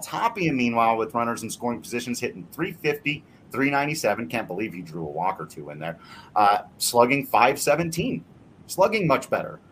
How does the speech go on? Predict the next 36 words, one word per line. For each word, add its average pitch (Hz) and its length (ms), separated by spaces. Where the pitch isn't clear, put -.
He's 143 80
got 165 160
twenty-one 202 640
hits - 500
with - 140
runners 135 320
in 127 80
scoring 113 320
position, 98 500
even 147 240
though 135 160
he 131 80
has 117 220
three 139 340
fewer 120 400
plate 117 240
appearances 85 720
with - 140
runners 95 260
in 92 60
scoring 90 340
position. 98 280
That's 220 240
where 156 140
his 117 240
R 113 140
B 113 120
I 85 160
are 107 120
coming 117 260
from, 160 240
putting 240 220
the 262 60
ball 175 320
in 85 140
play. - 360